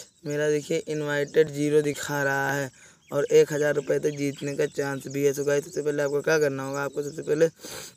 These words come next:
यहाँ पे invite and earn का इस पर click करना होगा simply। So guys, अपना refer code किसी को send कर लेंगे। So हम यहाँ पे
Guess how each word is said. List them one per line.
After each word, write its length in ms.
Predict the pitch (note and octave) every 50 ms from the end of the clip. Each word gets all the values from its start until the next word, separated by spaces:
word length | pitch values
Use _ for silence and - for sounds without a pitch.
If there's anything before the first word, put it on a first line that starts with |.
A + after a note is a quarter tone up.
| _ _ _ _ _ _ _ _ _ _ _ _ _ _ _ _ - - - _ - -
यहाँ 220 | C3 C#3 D3+ D#3
पे 140 | D#3 D#3+ D3+ D3
invite 340 | D3 D3 D3 D3 D3 C#3+
and 140 | D3+ D3+ D3+ -
earn 300 | D3 C#3+ D3 C#3+ C#3+ C3
का 100 | D3 D3
इस 100 | D3 C#3
पर 80 | D3+ C#3+
click 280 | - - D3 C#3+ C3+ -
करना 260 | D3 C#3 C#3+ C#3+ C#3+
होगा 140 | C#3 C#3+ C#3
simply। 480 | C3+ C#3+ C#3 C#3 C#3+ D3 D#3 E3 E3+ E3+ - _ _ _ _ _ _ - _ _ _ - - - - - - _ _ _ _ _ _ _ _ _ _ - _ _ _ _ _ _ _ _ _ _ _ - - - _ _ _ _ - - - _ _ _ - - - _ _ _ _ - - _ _ _ - - - - _ _ _ _ - - - _ _ _ - - _ _ _ _ _ - _ _ _ _ _ - _ _ _ _ _ _ -
So 140 | - D4 D4+
guys, 220 | D#4+ D#3 D#3 D#3
अपना 380 | D3+ - D#3 D#3 D#3 D3+ D3+ - - _ -
refer 300 | C#3+ D3 C#3 - - D3+
code 220 | D3 D#3 D3+ -
किसी 220 | - D3 D3 - F#4
को 140 | - - E3+
send 340 | - - F3 E3+ D#3 C#3+ C#3
कर 80 | C#3+
लेंगे। 260 | C#3 C3+ C3+ C#3 C3+
So 80 | C3 -
हम 140 | C#3 C#3 C#3
यहाँ 260 | C#3 C#3+ C#3+ D3 D3
पे 160 | D3 D3+ E3